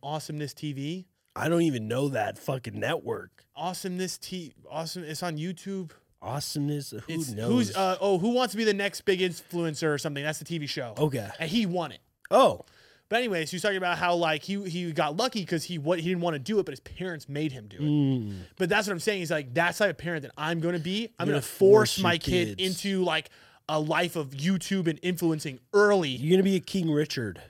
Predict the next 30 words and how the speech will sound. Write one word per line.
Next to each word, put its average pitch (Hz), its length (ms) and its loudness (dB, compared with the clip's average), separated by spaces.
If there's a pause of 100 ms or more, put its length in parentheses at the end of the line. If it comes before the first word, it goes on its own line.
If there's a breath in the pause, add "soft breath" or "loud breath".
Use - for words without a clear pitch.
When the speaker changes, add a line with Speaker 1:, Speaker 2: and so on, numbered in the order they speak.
(100)
Speaker 1:
Destroy 202 760 6
his 185 240 4
self-esteem, 156 880 0
destroy 208 680 6
his 180 480 2 (140 soft breath)
sense 185 320 0
of 160 80 -2
self. - 500 -2 (340)
Speaker 2:
Dude, 175 200 6
I 139 160 4
don't 240 180 6
think 277 200 2
that, 190 200 2
like, 135 460 0
I, 120 160 -4 (100)
I, 127 140 -6
I 123 140 -4
really 202 280 2
think 196 160 -4
it's 117 140 -6
bad. 107 580 -6 (140)
It's 110 120 -16
really 127 360 0
bad. 107 320 -6
I - 80 -6
don't 208 180 2
think 226 180 -2
most 131 680 -2 (380)
child 135 440 -4
stars 135 800 -2